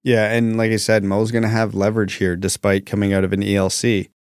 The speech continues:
because, you know, the w-, the way I be-, ultimately look at this is, so again, let's say this season passes and Mo has a good season,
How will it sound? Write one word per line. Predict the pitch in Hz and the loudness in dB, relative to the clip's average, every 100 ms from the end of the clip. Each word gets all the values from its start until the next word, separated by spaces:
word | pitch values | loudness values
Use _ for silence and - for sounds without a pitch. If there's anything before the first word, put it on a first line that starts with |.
| _ _ | _ _
because, | 104 98 104 98 90 - - _ - | -2 0 2 2 0 -4 -8 _ -14
you | 120 | -10
know, | 98 - _ _ _ _ _ - | -10 -12 _ _ _ _ _ -6
the | 127 | -4
w-, | 151 | -2
the | 156 | 0
way | 160 208 | 2 4
I | 202 | 4
be-, | 151 151 - | 2 -2 -2
ultimately | 160 151 156 160 131 120 | 0 0 0 -2 0 -2
look | 110 104 | -2 -6
at | 98 | -6
this | 98 95 - | -6 -8 -8
is, | 104 101 95 - _ _ _ _ _ _ _ _ | -8 -8 -10 -14 _ _ _ _ _ _ _ _
so | - 139 | -2 0
again, | 131 131 139 | 2 2 2
let's | 160 | 0
say | - 147 | 2 2
this | 135 123 113 | 4 2 0
season | - 120 110 107 | 0 0 0 -2
passes | - 98 92 - 98 95 90 | 0 -2 -2 -4 -4 -6 -8
and | - 98 98 | -10 -8 -6
Mo | 101 98 | -6 -6
has | 101 95 | -4 -6
a | 95 | -8
good | 92 98 95 | -6 -6 -6
season, | - 92 90 90 | -6 -8 -6 -8